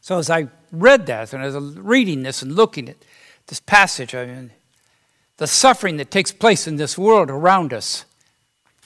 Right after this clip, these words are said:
And some things I'm, I'm going to have to have this conversation with the Lord when we get to heaven. I need, I need to know. I don't know why, but I just, I'd like to know why you didn't.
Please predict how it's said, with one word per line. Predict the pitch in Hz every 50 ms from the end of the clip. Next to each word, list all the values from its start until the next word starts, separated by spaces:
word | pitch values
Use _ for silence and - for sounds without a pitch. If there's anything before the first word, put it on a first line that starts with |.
| _ _ _ _ _ _ _ _ _ _ _ _ _ _ _ _ _ _ _ _ _ _ _ _ _ _ _ _ _ _ _ _ _ _ _ _ _ _ _ _ _ _ _ _ _ _ _ _ _ _ _ _ _ _ _ _ _ _ _ _ _ _ _ _ _ _ _ _ _ _ _ _
And | - 165
some | - - 247 247 226 190 165 - _ _ _ _
things | - 226 220 185
I'm, | 190 190 196 196 190 196 -
I'm | - 196 226 233
going | 208 226 226 233 202
to | 208 208 190
have | 180 202 208 -
to | - 175
have | 165 180 175 147
this | 147 -
conversation | - - 185 180 160 143 135 - - 202 180 - - 151
with | 139 120
the | - 165
Lord | 156 165 165 160
when | 143 135
we | 151
get | 160 151
to | 143
heaven. | 151 147 143 - - - - -
I | - - 180
need, | 190 196 220 220 170 - _ - -
I | 147 156
need | 180 202 202 147
to | 165 160
know. | 160 170 180 151 107 104 110 107 _ _ _ _ _ _ _ _ _ _ _ _ _ _ _ _ _ -
I | - 156
don't | 190 202
know | 202 202
why, | 208 220 226 226 208 196 170
but | 151 151 147
I | 147 160
just, | 160 160 - - - _ _
I'd | - 165 180
like | 185 190 196 -
to | 190
know | 180 180 175
why | 156 143 147 151
you | 143 123 120
didn't. | 127 139 120 110 101 - - _